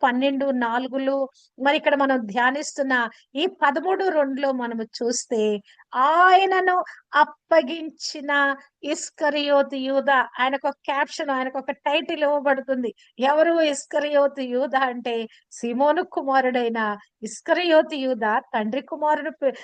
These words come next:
తండ్రి కు-, పేరు కూడా రాయబడింది. ఇక్కడ ఈయన ఏమై ఉన్నాడో, ఈయనను గురించిన ఒక ప్రత్యేకంగా ఈ పదము రాయబడిందండి.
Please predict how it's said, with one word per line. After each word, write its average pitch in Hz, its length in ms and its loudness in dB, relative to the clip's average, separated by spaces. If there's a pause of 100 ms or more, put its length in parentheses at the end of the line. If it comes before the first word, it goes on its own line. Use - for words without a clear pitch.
(160)
తండ్రి 294 280 0
కు-, 262 460 -2
పేరు 285 200 4
కూడా 277 240 2
రాయబడింది. 226 840 -4 (220)
ఇక్కడ 269 280 0
ఈయన 330 760 0
ఏమై 311 460 -2
ఉన్నాడో, 240 560 -4 (280)
ఈయనను 359 500 2
గురించిన 339 420 -4
ఒక 277 160 -6
ప్రత్యేకంగా 277 1300 -2 (260)
ఈ 294 200 0
పదము 277 420 2
రాయబడిందండి. 262 960 0